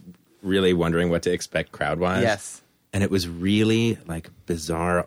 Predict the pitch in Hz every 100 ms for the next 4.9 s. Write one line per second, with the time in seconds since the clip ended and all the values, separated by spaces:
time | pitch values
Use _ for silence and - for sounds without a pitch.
0 | - 85 85 87 82 - 73 - 95 107
1 | - 78 - - 87 - 90 82 - _
2 | - 92 - 156 - 92 87 - 135 123
3 | 113 104 85 80 80 - 87 80 80 76
4 | - - 85 80 80 78 76 76 73